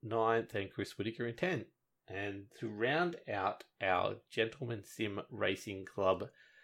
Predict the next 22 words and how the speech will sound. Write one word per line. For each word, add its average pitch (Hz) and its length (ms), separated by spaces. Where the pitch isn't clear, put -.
uh, 98 540
results - 680
is - 240
the 110 80
Porsche - 520
Cup - 360
top - 180
split - 360
went 147 200
to 113 100
Nuremberg 139 640
G-, 123 560
<clears throat> - 80
Nürburgring 113 680
G 107 180
P 104 300
circuit, 110 460
um, 104 480
and 107 640
that - 220
saw 107 360
sprint 113 500